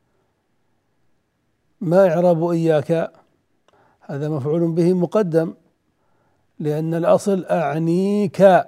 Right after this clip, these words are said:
أعنيك، ثم قدمنا المفعول به الكاف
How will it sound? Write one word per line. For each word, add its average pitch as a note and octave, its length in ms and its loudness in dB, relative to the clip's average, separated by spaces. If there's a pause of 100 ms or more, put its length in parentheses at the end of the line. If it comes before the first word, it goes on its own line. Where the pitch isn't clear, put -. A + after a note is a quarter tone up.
(400)
أعنيك، D3 680 -2 (800)
ثم E3 180 0
قدمنا E3 760 0
المفعول E3 400 0
به E3+ 240 2
الكاف F3+ 580 2